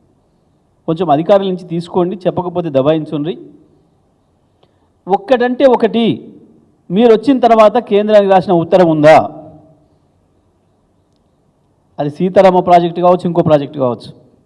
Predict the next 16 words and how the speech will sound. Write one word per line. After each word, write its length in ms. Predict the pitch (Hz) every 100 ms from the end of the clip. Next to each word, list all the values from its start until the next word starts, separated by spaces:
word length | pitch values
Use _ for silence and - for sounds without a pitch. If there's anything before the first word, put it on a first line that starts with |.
| _ _ _ _ _ _
అసలు 220 | 202 269 214
ఇరిగేషన్ 600 | 208 247 277 - 269 240
రంగం 360 | 226 226 220 214
పైన 220 | 214 254
ఒక్క 400 | 254 202 202 247
రోజంటే 480 | 226 226 220 220 233
ఒక్క 280 | 208 202
రోజు 340 | 220 202 202 220
నువ్వు 380 | 196 190 190 214
మీ 160 | 196
ముఖ్యమంత్రి 760 | 175 175 180 175 175 190 247 - -
అధికారులు 400 | 143 160 185 170
పిలిచి 240 | 165 170 165
కూర్చొని 340 | 165 170 170
రివ్యూ 220 | 156 180
చేసినరా? 720 | 156 139 135 123 147 104 -